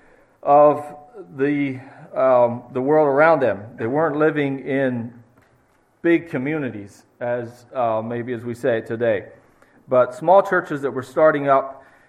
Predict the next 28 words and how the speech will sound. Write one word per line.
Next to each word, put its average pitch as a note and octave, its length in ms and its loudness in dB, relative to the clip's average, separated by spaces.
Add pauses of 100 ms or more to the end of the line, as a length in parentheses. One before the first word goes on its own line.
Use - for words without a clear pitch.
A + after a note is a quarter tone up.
(160)
and, A#2+ 420 -2 (580)
um, G#2+ 480 -2 (480)
they C3+ 160 0
stood G3+ 320 2
out - 440 2
as C3 360 0 (120)
people E3 360 0
who C3+ 300 0
were C3 340 2
like C#3+ 300 4
Christ. D#3+ 440 -2 (420)
That's C3 300 -4
why C3+ 420 0
they C#3+ 60 -2
were C3 160 -6
called C3 500 0
Christians, - 600 -8
because B2 520 -4
the B2+ 160 -10
world C#3+ 240 -2
around C#3+ 380 0
them A#2+ 240 -4
noticed C3 420 -4
that B2 160 -10
they C#3+ 100 -2
were C#3+ 280 -2
like D#3+ 420 -4
Christ. - 480 -4